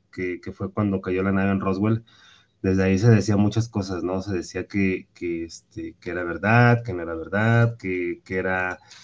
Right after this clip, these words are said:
este, se dijo que era, eran partes de un globo, este, eh, un globo de, de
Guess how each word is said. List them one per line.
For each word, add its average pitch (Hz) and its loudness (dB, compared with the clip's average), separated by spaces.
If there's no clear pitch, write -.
este, 101 0
se 110 6
dijo 120 10
que 123 8
era, 117 6
eran 113 4
partes 117 4
de 113 8
un 113 8
globo, 113 6
este, 90 -4
eh, 95 0
un 110 4
globo 120 10
de, 95 4
de 92 -2